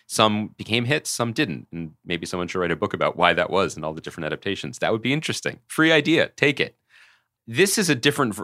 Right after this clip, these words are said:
iteration of that, where the, the success and concept of, broadly speaking, of Lost or a Lost type show, bunch of wildly different characters put together in a, in a unique, potentially supernatural situation.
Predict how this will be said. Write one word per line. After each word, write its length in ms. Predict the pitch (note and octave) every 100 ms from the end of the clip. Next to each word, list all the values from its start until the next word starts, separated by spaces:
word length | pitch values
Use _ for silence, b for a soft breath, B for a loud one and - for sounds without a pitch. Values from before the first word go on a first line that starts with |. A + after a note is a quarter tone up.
| -
iteration 500 | B2+ A#2 A2 B2+ -
of 80 | D2+
that, 280 | C2 A#1+ - -
where 120 | G2
the, 260 | G#2 G2 - F#2
the 320 | G#2 G2 G2 _ -
success 500 | - G#2 - C#3+ C#3
and 140 | A2+
concept 500 | - A2+ G#2+ G#2 -
of, 300 | - E2+ E2+ _ _ -
broadly 400 | G#2 A2+ G#2+ F#2+
speaking, 400 | - F#2 F2 D#2+
of 180 | E2+ E2
Lost 440 | D#2 A#1 - -
or 60 | E2
a 60 |
Lost 460 | D#2+ D#2+ E2+ E2 -
type 260 | - E2+ -
show, 400 | - D2 A#1+ A#1+ b b b _ _ _ -
bunch 240 | A#2 B2
of 120 | G#2
wildly 320 | G2 G2 G2
different 280 | F2+ F2+ E2+
characters 460 | - E2+ D#2 E2 D2+
put 180 | G2 -
together 500 | F2 F2 E2 D#2+ -
in 120 | E2
a, 240 | D#2+ D#2+ -
in 100 | E2
a 300 | D2+ D2+ D2 -
unique, 340 | E2+ F#2 F2+ -
potentially 360 | F#2+ E2+ F2
supernatural 640 | E2 F#2 F2 E2 D#2 - E2
situation. 760 | - - E2 D#2 - D2+ C#2